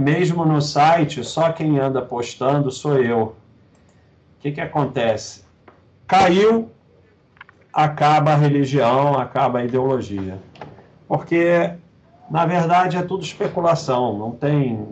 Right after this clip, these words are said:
nada além de especulação, com raríssimas exceções. É, Casoba, baixa, queria ficar atualizado das notícias que acontecem só pra me atualizar, por exemplo, data de vacinação, esporte, et cetera. Tem algum site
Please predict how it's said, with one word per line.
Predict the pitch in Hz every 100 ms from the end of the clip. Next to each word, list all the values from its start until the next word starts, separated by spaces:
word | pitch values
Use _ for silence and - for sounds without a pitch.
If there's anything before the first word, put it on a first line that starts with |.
| 107
nada | 123 147 156 143
além | 135 139
de | 135
especulação, | - 123 135 127 113 - 101 95 -
com | 113
raríssimas | 110 113 117 139 - 131 120
exceções. | 123 - 107 - 92 87 - - - - _ _ _ _ _ _ _ _ _ _ _ _ _ _ _ _
É, | 120 127 139 147 147 143
Casoba, | 143 - 160 - 147 143 113 104
baixa, | 135 151 143 135
queria | - 147 156
ficar | - 151
atualizado | 147 151 135 117 135 147
das | 143 139
notícias | 131 120 139 139
que | 143
acontecem | 139 135 139 131 135
só | 139
pra | 139
me | 135
atualizar, | 131 139 131 113 131 131
por | 131
exemplo, | 113 113 120 104
data | 113 127 139
de | 113
vacinação, | 113 123 - 113 104 - 127
esporte, | 127 - - 120 127 -
et | 127
cetera. | - 107
Tem | 107 120
algum | 117 135
site | - - 139 139